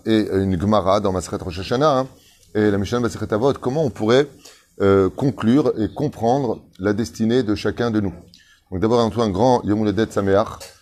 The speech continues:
Kol hakavod d'acheter avoir, d'avoir acheté ce shiur pour, euh, pour un Yom Houledet Davar Nifla, un shiur qui sera vu par, euh,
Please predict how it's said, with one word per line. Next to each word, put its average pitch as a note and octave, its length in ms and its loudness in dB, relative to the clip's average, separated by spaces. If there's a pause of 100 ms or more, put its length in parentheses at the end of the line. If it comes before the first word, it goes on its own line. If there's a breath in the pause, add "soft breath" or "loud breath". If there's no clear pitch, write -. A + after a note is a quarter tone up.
(140 loud breath)
Kol A2 140 0
hakavod A2 260 0
d'acheter G#2 220 0
avoir, G2+ 300 2
d'avoir G2 240 2
acheté G2+ 160 -4
ce G2 120 -8
shiur G#2 280 -2
pour, F#2+ 240 0
euh, F2+ 180 6 (460 loud breath)
pour F#2+ 160 -4
un G#2 40 2
Yom A2 140 2
Houledet G2+ 260 0
Davar G2 280 -2
Nifla, G#2 480 -2 (260)
un - 40 -18
shiur G#2+ 220 -8
qui - 80 -20
sera - 160 -6
vu G2 160 -2
par, F#2+ 260 2
euh, F#2 180 4